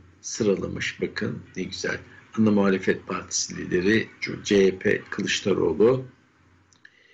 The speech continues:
Meral Akşener mecliste, mecliste olmayan parti,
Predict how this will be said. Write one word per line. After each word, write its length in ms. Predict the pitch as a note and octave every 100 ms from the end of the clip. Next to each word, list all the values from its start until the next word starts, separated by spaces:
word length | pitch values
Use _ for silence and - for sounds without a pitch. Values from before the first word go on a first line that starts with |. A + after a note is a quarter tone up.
| - - - - _ _ _ _ _ _ _ _ _ _ _ _ -
Meral 360 | B2 B2 A2+ G2+
Akşener 760 | G#2+ G#2+ - A#2+ F#2 A2 C3 -
mecliste, 720 | G#2 G2+ F2 F2+ - C3 C#3 -
mecliste 540 | C3 B2+ B2+ A#2+ C#3
olmayan 680 | C3 B2 A#2+ G#2+ G2+ G2 F#2+ F#2 _ _
parti, 560 | - F2+ - - A2+ B2+